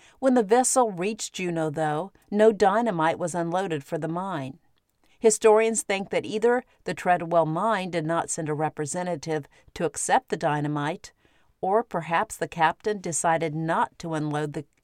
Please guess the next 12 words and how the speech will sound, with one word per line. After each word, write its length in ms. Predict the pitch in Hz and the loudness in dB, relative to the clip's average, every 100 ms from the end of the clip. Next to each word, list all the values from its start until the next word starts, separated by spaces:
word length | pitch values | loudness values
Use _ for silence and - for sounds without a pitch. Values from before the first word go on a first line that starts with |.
| - | -10
explosives 840 | 147 - - 151 135 - 170 165 - - - - | -8 -8 -6 -4 -4 -4 -6 -8 -14 -20 -12 -4
due 120 | 220 | -4
to 120 | 247 | -2
the 100 | 214 | -6
presence 560 | - 185 170 180 - - _ | 2 4 4 -2 -10 -14 _
of 120 | 170 | -2
a 40 | 156 | 0
steamship 720 | - - 226 220 - 156 - | 0 -2 -6 -6 -4 -6 -6
inspector 600 | 160 156 - 156 - 151 | -6 -6 -6 -6 -6 -6
on 140 | 139 | -4
the 80 | 139 | -4
dock. 520 | 139 170 175 - - | -4 -6 -6 -10 -20